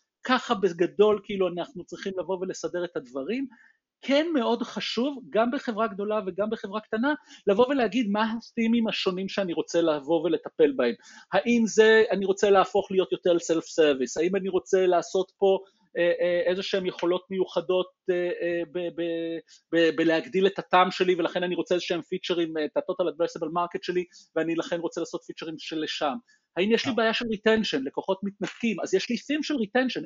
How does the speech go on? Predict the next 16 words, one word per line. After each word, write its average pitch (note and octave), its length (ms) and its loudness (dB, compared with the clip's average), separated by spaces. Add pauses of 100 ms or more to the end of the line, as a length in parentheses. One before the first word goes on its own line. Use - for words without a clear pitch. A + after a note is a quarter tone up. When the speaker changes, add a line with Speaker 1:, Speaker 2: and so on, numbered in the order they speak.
(100)
Speaker 1:
איך C4+ 180 2
אני D#4+ 120 -4
עושה C#4 200 -2 (220)
פיצ'רים D4+ 460 -2 (280)
שעוזרים G#3+ 440 4
לי D#4+ 80 0
לעשות C4+ 320 0
retention? A#3+ 520 2 (400)
אז E3 300 -2 (180)
כאילו, G3+ 300 -4
כן C#4 200 2
צריך C4 320 -2
לבוא G#3 200 2
ולבנות G#3 460 -4
את G#3 80 -10
זה, E3 180 0